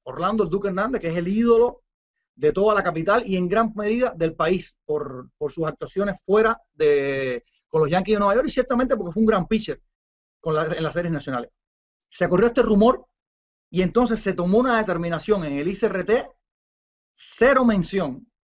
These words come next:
de Orlando el Duque Hernández en estos días, y al Duque había, hacía años que se había ido, por supuesto. Esto hablando, hablando del año dos mil doce,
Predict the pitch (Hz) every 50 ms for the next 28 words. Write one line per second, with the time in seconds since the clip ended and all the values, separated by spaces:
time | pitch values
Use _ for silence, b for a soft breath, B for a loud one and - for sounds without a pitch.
0 | _ _ _ 131 131 156 160 170 190 214 226 220 196 180 220 214 214 190 180 190
1 | 196 196 185 175 180 175 - 175 147 160 180 214 320 302 - _ _ _ _ _
2 | - 160 156 156 254 233 226 175 165 151 143 - - 135 127 - 151 151 151 135
3 | 123 117 127 117 123 147 202 180 - 113 110 - 135 165 156 - - - _ -
4 | 180 185 208 208 214 220 226 233 220 - 165 170 196 208 208 196 185 202 214 208
5 | 196 185 147 170 165 156 156 180 165 - 117 110